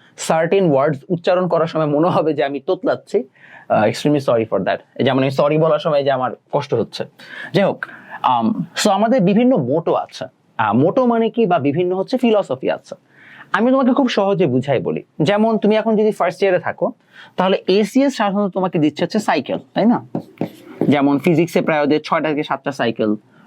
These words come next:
ম্যাথের ক্ষেত্রে এরকম ছয়টা সাইকেল, so অ্যাভারেজে ছয়টা করে সাইকেল থাকে। সাইকেলগুলোতে তুমি আগে দেখো ক্লাসের লেংথ কেমন। যেমন আমি ওদের, আহ, সাইকেলগুলো যখন পর-, মানে পর্যালোচনা করেছি, তখন আমার কাছে মনে হয়েছে যে ক্লাসের লেংথ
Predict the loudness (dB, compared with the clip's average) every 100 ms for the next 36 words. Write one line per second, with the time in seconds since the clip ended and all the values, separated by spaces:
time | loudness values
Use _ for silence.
0 | -2 0 0 -2 0 0 0 0 0 -2
1 | 0 -2 -2 -4 -2 0 0 0 0 0
2 | -2 -4 -2 -2 -2 -4 -4 -10 -12 -14
3 | -18 _ -20 -20 -18 -18 -6 -2 -2 2
4 | 2 4 4 2 2 2 2 0 -2 -2
5 | -4 0 0 0 0 -4 -6 -6 -6 -6
6 | -2 0 2 0 0 2 2 2 -2 -4
7 | -2 -2 0 0 0 2 2 0 -2 -2
8 | 0 0 0 -2 0 0 0 0 -2 -4
9 | -2 -4 -2 -6 -6 _ -20 -8 -4 0
10 | 0 0 2 2 2 0 -2 -2 -4 -2
11 | -4 -2 0 2 0 -2